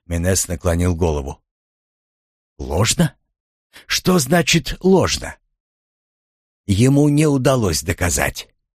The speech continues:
О, у него была идея, великолепная идея. Он перешел от квадратичных форм второй степени к коэффициентам, но потерпел неудачу. "Плевать мы хотели на эти ваши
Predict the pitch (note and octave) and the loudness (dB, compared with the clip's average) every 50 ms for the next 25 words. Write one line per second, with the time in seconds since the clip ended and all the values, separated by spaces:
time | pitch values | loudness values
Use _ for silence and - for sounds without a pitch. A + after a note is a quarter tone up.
0 | _ _ _ - - - - - G#2+ A#2 A#2 G#2 F#2+ E2+ D2 D2 - D#2+ F#2 A#2 | _ _ _ -20 -20 -16 -6 -2 0 2 2 2 2 0 -2 -4 -6 -2 2 4
1 | B2+ B2 G#2+ F2+ G#2 B2+ D#3 D3 A#2+ C3 B2+ A#2+ C3 D3 - - C3+ B2+ A2+ G2 | 4 4 4 2 2 2 0 0 0 0 2 2 2 0 0 0 -2 -2 0 0
2 | A#2+ D#3+ D#3 C3 G#2+ D#2+ D#2 D2 - - - _ - - - - G2+ G#2+ C#3 F#3 | 0 0 0 0 -2 -6 -8 -10 -14 -14 -16 _ -20 -18 -12 -10 -2 2 4 4
3 | G3+ G#3 G3+ F#3+ - G3+ F#3 F3+ F#3+ G3+ - - D#3 F#3 F3+ E3+ E3+ F3 - - | 6 6 4 4 4 2 2 2 2 0 0 0 0 2 2 4 2 0 -2 -2
4 | E3+ E3 C3 C3 C3+ F2+ C#2 C#2 - - - _ _ _ _ _ _ _ _ _ | -2 -2 0 2 2 0 0 -2 -8 -12 -14 _ _ _ _ _ _ _ _ _
5 | _ _ _ D#2+ E2 E2+ D#2 - F#2+ E2+ D#2+ - - - G#2+ G#2+ G#2+ - - G2+ | _ _ _ -4 -4 -4 -2 -2 -2 0 0 0 0 0 0 0 0 -2 -2 -2
6 | G2 - - - - G2 G2+ G#2 F2 G#2 A2 G#2+ - - D3 B2 - - - B2+ | -2 -2 -4 -8 -6 -4 -2 -2 0 0 0 0 2 0 0 2 0 2 2 2
7 | A2 - - - C#3+ E3 E3 D#3+ D3 - - - - - - C#3 C3+ D#3 D#3+ C3+ | 0 0 -2 0 2 4 4 4 2 0 -4 -10 -8 -4 0 0 2 2 2 2
8 | - - - D#3 E3 D#3+ - C#3+ C3+ C3 B2+ A2 - - - - _ - E3 D3+ | 2 0 0 0 0 2 2 2 2 4 2 2 0 -4 -12 -10 _ 0 0 2
9 | - F3+ D#3 - - D3+ D#3 E3+ E3 C3+ F2+ F#2 E2+ E2 - - - - _ D2 | 2 2 0 2 2 2 2 2 2 0 -2 -4 -4 -6 -8 -14 -20 -20 _ -4
10 | D#2+ F2+ A2+ C3 C3+ - C3 - - G2+ E2+ - - G#2 A2 A2+ A2+ A#2+ A#2+ A#2+ | 0 2 2 2 2 0 0 0 0 -2 0 2 2 2 4 4 4 4 4 4
11 | A#2+ A2 C#3+ D3 D3+ - - - - _ _ _ _ _ _ _ _ _ _ _ | 4 2 2 2 0 0 -4 -6 -8 _ _ _ _ _ _ _ _ _ _ _
12 | _ _ _ _ _ _ _ _ _ _ _ _ _ _ _ _ _ _ - A#2 | _ _ _ _ _ _ _ _ _ _ _ _ _ _ _ _ _ _ -2 0
13 | G#2 F2 D#2+ D#2 D2 - - F#2 E2+ - F#2 F2 - - F2+ E2+ E2 D#2+ E2 F#2+ | 0 0 0 -2 -4 -4 -4 -6 -6 -4 -6 -6 -4 -4 -4 -2 -2 -2 0 0
14 | F2+ E2+ D#2+ - F#2 E2 F2 F2 - - F2+ D#2+ | 0 0 -2 -4 -4 -2 -2 -2 -2 -2 -4 -4